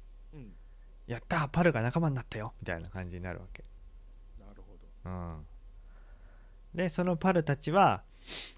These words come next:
Speaker 2: えーっと、木を切る仕事が得意とかね。
Speaker 1: うん。
Speaker 2: えー、岩を、あのー、なんか採掘するのが得意とか、そういう、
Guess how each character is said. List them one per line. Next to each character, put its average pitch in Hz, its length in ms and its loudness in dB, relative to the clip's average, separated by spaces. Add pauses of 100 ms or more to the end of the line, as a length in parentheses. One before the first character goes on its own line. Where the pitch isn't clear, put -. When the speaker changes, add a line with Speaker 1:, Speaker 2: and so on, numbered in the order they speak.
(180)
Speaker 2:
え 107 240 2
ー 98 40 -2
っ - 40 -12
と、 107 160 -4
木 185 200 8
を 151 80 8
切 131 200 0
る 107 120 0
仕 - 140 -4
事 110 240 -2
が 101 140 -2
得 107 240 -2
意 90 180 -2 (320)
と - 100 -12
か 85 140 -10
ね。 170 240 -2 (840)
Speaker 1:
う - 20 -14
ん。 120 140 -16 (380)
Speaker 2:
え 101 260 -4
ー、 120 40 -2
岩 135 220 6
を、 98 220 2 (520)
あ 104 160 -2
の 90 440 -4 (920)
ー、 - 20 -10
な 101 120 -4
ん - 20 -12
か 90 80 -10
採 110 240 -2
掘 - 220 -10
す - 120 -4
る 107 60 0
の 90 100 -4
が 82 60 -8
得 - 260 -8
意 92 60 -4
と 85 80 -8
か、 85 140 -8
そ 131 140 -2
う 135 40 0
い 127 260 0
う、 113 80 -4